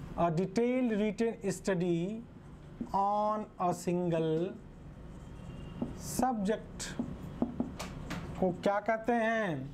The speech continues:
मोनोग्राफ। जब आप किसी एक विषय पे जो है डिटेल्ड रिटन स्टडी आप करें तो उसे क्या कहेंगे?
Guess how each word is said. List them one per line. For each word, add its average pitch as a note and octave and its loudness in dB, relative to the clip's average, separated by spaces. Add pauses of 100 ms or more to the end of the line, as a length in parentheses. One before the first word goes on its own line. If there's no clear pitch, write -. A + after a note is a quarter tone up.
(140)
मोनोग्राफ। F3+ 2
जब G#3+ 4
आप D4 2 (120)
किसी C4+ 2
एक D4 2
विषय C4+ 4
पे A#3+ 4
जो G3 4
है A3 4
डिटेल्ड C#4 2
रिटन C4+ 4 (200)
स्टडी A#3 2
आप G#3+ 2
करें F3+ 2 (400)
तो G3 -8 (140)
उसे A3 2
क्या A3 2
कहेंगे? A#3+ 2